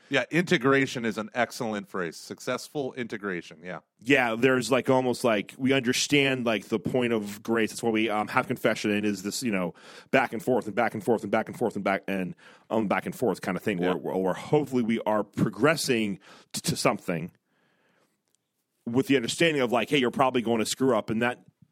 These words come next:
Speaker 2: not that that's okay, but that it's, like, there's a place to go with that. You, you
Speaker 1: Yeah.
Speaker 2: can find healing from that. You can keep, you know, so, but that's what the church teaches, but I think there's a very, very big gap between that teaching.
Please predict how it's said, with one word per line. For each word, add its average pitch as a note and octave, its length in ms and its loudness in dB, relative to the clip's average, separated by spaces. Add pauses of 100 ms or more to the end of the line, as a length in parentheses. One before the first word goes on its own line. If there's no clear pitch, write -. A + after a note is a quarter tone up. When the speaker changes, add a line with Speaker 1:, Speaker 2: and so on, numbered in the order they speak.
(160)
Speaker 2:
not F#3+ 200 4
that E3+ 40 -2
that's D#3 180 2
okay, B2 480 2
but A2 180 0
that A2+ 120 2
it's, - 300 -6 (480)
like, G2+ 220 0
there's A#2+ 220 4
a B2 60 0
place C#3+ 280 0
to A#2+ 100 0
go C3 180 4
with G2+ 240 -2
that. C#2+ 240 -4 (100)
You, A#2+ 140 2
you A#2+ 140 2
Speaker 1:
Yeah. B2+ 120 2
Speaker 2:
can A#2+ 100 -2
find A#2+ 200 0
healing A#2 380 0
from F#2+ 220 -4
that. F2 160 -4
You G2 100 -2
can G#2 100 -8
keep, A2+ 180 -6
you A#2 80 0
know, D2+ 120 -4
so, F#2+ 400 -2 (680)
but D3 360 -2 (840)
that's D#3 460 2
what G#3 200 2
the E3+ 100 -4
church - 520 0
teaches, D#3+ 420 0
but C#3+ 140 4
I C#3+ 80 2
think F3+ 200 0
there's D3+ 180 4
a A#2+ 60 0
very, D#3+ 460 4
very D3+ 360 4
big A#2+ 260 2
gap B2 280 2
between A2 560 -2 (160)
that C#3 460 0
teaching. F#2+ 680 -2